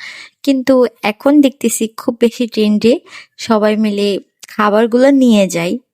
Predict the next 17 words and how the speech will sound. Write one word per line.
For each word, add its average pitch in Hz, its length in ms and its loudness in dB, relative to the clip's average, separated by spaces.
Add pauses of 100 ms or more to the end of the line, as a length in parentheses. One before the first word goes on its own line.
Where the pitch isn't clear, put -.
(180)
তারপরে 180 500 -6
ওখানে 220 400 0
যাই 185 280 -4
সবাই 165 420 -6
খাই। 160 220 -8 (580)
তো 339 100 -6
আমরাও 262 440 0
প্ল্যান 233 320 -2
করলাম 220 380 -2
যে, 208 200 -2
"হ্যাঁ, 202 360 -2
চলো 196 300 -4
আমরা 190 260 -2
সবাই 190 340 -2
মিলে 190 280 -2
যাই, 170 360 -6
খাই 180 360 -6